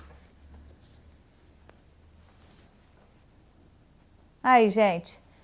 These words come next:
esse daqui é o puxa-saco de hoje, tá? Então, por aqui você vai colocar o saco e aqui você vai tirar a sacolinha, certo, gente? Então, ó,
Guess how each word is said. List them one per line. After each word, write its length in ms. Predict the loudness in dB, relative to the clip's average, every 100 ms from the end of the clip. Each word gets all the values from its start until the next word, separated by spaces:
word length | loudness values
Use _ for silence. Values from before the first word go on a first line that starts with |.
| _ _
esse 300 | -4 -4 -2
daqui 520 | -2 -2 -4 -4 -4 -6 -12 _ _ _ -4
é 100 | 0
o 40 | 0
puxa-saco 960 | 0 -2 -2 -2 2 4 4 0 -10 -10 _ _ _ _
de 160 | 0 6
hoje, 400 | 6 6 2 -2
tá? 300 | 4 4 2 -8 -20 -2
Então, 180 | 0 2
por 180 | 4
aqui 300 | 6 4 0
você 240 | 0 0 2
vai 160 | 2
colocar 720 | 2 2 2 0 2 2 2 -4 -20 -20 _ _ _
o 80 | -10
saco 760 | -2 4 8 8 6 2 -4 -4 -16 _ _ _ -20 _ _ _ _ _ _ _ -20 _ _
e 140 | -2 2
aqui 300 | 4 2 -2
você 280 | 0 0 2
vai 200 | 4 2
tirar 600 | -2 2 4 4 -2 -14 _ -8
a 120 | -6
sacolinha, 680 | 0 0 4 4 2 -8 -14 -20 _
certo, 460 | -6 4 6 6 2
gente? 500 | 0 0 0 -8 -20 _ -20 _
Então, 240 | 2 6
ó, 280 | 10 10 8